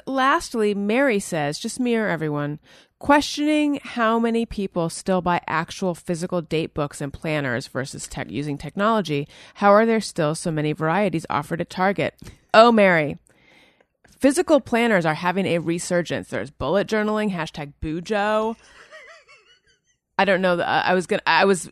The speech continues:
you could tell that I was, like, winding up to, to offer a list, but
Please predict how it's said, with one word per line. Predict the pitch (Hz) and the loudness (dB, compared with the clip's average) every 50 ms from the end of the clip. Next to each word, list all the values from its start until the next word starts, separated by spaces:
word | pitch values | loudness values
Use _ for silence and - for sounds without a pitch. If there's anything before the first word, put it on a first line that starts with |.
| _ _ | _ _
you | - 185 208 | -10 -8 -4
could | - 220 - | -2 -2 -2
tell | - 262 240 226 208 | 4 6 6 6 6
that | 202 190 | 4 2
I | 180 | 2
was, | 175 165 | 0 -2
like, | 165 - | -4 -6
winding | 175 165 165 165 170 151 165 160 | -4 -2 -2 -2 -2 -4 -6 -6
up | 165 151 - _ | -6 -6 -6 _
to, | - 123 120 104 104 - - _ _ _ | -10 -8 -8 -8 -8 -10 -12 _ _ _
to | - 180 | -10 -6
offer | - - 170 160 - 156 | -4 -4 -4 -4 -4 -4
a | 139 135 | -4 -4
list, | 156 175 160 123 92 - - - - - - | -2 -2 -2 -2 -4 -6 -8 -12 -14 -8 -4
but | - 151 | -4 -2